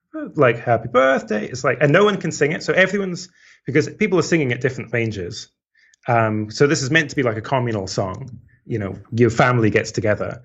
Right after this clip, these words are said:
So you want a song with, like, a really pretty small kind of melodic range.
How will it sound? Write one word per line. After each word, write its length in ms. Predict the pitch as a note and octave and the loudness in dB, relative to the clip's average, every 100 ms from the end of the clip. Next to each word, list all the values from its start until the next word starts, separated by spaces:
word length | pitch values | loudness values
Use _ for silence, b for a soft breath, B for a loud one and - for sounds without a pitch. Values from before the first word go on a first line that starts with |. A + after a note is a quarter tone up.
| b - | b -6
So 120 | C#3+ | 0
you 140 | C3 | 4
want 280 | D#3 G3+ F3 | 4 4 0
a 60 | C#3 | -2
song 380 | E3 D3 A#2+ | 2 2 0
with, 120 | G#2 G#2+ | -4 -4
like, 200 | G#2 - | -4 -6
a 40 | |
really 260 | C#3 C#3 B2+ | 0 2 2
pretty 220 | B2 A#2 | -4 -10
small 640 | - B2+ A#2+ A2 G#2 - - | -8 -2 -2 -2 -4 -10 -6
kind 160 | A2 | -4
of 160 | F#2 - B2+ | -4 -4 2
melodic 420 | A#2 A2+ A2+ G#2 | 4 6 4 0
range. 500 | A2 F#2+ - - | -2 -2 -8 -14